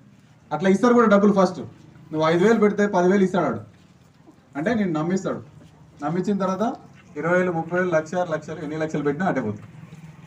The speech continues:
అట్లాంటి చీటింగ్స్ జరుగుతున్నాయి, మీరు జాగ్రత్తగా ఉండాలి. తర్వాత ఈ సైబర్ క్రైమ్లో చాలా ఉన్నాయి అట్లాంటి మన, ఆ, ఫ్రాడ్స్.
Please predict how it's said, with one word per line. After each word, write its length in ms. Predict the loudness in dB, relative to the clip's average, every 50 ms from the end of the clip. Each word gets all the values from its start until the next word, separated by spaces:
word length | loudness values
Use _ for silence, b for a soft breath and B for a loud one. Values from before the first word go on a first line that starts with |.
| -20 -20 -20 -20 -20 -20 -20 -20 -12 -10
అట్లాంటి 320 | -8 0 2 2 4 4 4
చీటింగ్స్ 480 | 2 2 0 0 0 0 0 0 -2
జరుగుతున్నాయి, 460 | -2 -2 -2 -2 -2 -2 -2 -2 -2
మీరు 340 | -2 -6 -8 -8 -8 -8 -4
జాగ్రత్తగా 460 | 2 2 2 4 2 2 0 0 2
ఉండాలి. 280 | 2 0 0 -2 -4 -6 -8 -12 -16 -20 -20 -20 -20 -20 -20 -20 -18 -14
తర్వాత 300 | -12 -12 -6 -4 -2 0
ఈ 120 | 0 0 -2
సైబర్ 340 | 0 0 0 2 2 2 0
క్రైమ్లో 260 | 0 0 0 0 0 2
చాలా 220 | 2 4 6 6 4
ఉన్నాయి 220 | 4 4 2 2
అట్లాంటి 460 | 0 0 -2 -2 -2 0 2 2 2
మన, 540 | 2 0 -2 -2 0 0 0 0 0 -2 -4 -8 -12 -18 -20 -20 -20 -10 -6 -6
ఆ, 60 | -4
ఫ్రాడ్స్. 440 | 0 2 2 2 2 2 0 -2